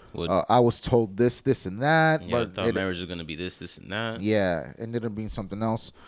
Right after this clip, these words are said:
Speaker 2: Whatever it is, you can go right ahead and, and drop that in the chat. I might read it out loud if it's something crazy, because some of y'all just be going through the craziest things, bro.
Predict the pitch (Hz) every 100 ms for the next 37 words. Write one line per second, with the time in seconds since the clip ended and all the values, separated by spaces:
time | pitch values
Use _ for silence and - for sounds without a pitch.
0 | - - - 135 165 165 147 143 135 120
1 | 127 139 147 135 127 117 110 113 104 101
2 | - 98 92 101 98 110 98 95 - 104
3 | 101 - 107 107 110 120 101 120 120 120
4 | 123 104 123 123 127 131 _ 123 104 104
5 | 120 101 95 98 98 101 107 95 87 82
6 | 117 147 117 92 82 82 87 80 76 -
7 | - - 466 240 92 92 - - 64 82
8 | 64 64 -